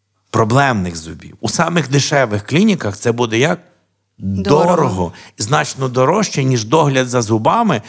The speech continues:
Speaker 1: в найдорожчій клініці. Тому якщо мені вдасться хоч трішечки українців якось при-, я знаю, прищепити їм цю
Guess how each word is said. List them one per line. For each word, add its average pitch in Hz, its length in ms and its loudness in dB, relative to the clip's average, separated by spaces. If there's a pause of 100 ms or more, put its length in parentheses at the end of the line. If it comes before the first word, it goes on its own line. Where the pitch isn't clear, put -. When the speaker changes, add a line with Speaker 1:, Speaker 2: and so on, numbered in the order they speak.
(120)
Speaker 1:
в 135 100 -6
найдорожчій 135 760 0
клініці. 76 680 -10 (840)
Тому 135 200 2
якщо 151 300 -2
мені 160 220 -2
вдасться 127 520 -2
хоч 113 220 -4
трішечки 170 520 -4
українців 123 720 -2 (500)
якось 160 540 -2 (680)
при-, 135 360 0 (540)
я 107 160 -2
знаю, 98 460 -4 (600)
прищепити 151 640 0
їм 127 280 -2
цю 117 340 -2